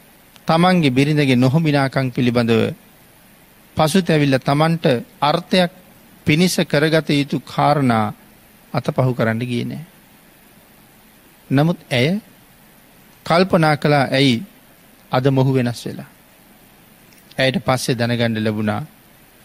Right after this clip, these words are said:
මගේ අනාචාරය ගැන බුදුරජාණන් වහන්සේ දැනගෙන මොහුට හික්මෙන්ඩ, නිමෙන්ඩ භාග්‍යතුන් වහන්සේ අවවාද කරලයි තියෙන්නේ.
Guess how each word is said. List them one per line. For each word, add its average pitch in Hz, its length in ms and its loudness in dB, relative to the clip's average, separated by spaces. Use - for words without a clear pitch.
මගේ 156 520 4
අනාචාරය 139 760 0
ගැන 120 200 0
බුදුරජාණන් 120 680 -2
වහන්සේ 110 260 -6
දැනගෙන 107 420 -6
මොහුට 165 540 6
හික්මෙන්ඩ, 143 640 2
නිමෙන්ඩ 170 600 4
භාග්‍යතුන් 139 540 2
වහන්සේ 127 300 -2
අවවාද 120 340 0
කරලයි 113 340 -8
තියෙන්නේ. - 380 -16